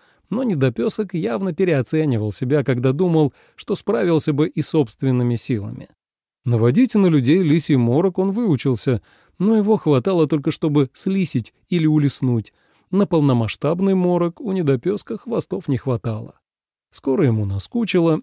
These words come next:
и недопесок перестал обращать внимание на торговые ряды, задумавшись о своем, о лисьем. Нежданчик в виде восьмого хвоста Чернобурку несказанно порадовал. Но недопесок так и не понял,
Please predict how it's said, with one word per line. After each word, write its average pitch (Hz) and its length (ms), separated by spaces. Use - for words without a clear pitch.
и 143 100
недопесок 117 720
перестал 220 500
обращать 117 420
внимание 135 520
на 123 120
торговые 123 560
ряды, 131 380
задумавшись 175 720
о 131 80
своем, 113 540
о 139 120
лисьем. 120 480
Нежданчик 127 760
в 160 60
виде 175 320
восьмого 135 480
хвоста 123 500
Чернобурку 220 680
несказанно 147 640
порадовал. 101 680
Но 160 160
недопесок 147 640
так 180 180
и - 20
не 190 120
понял, 160 380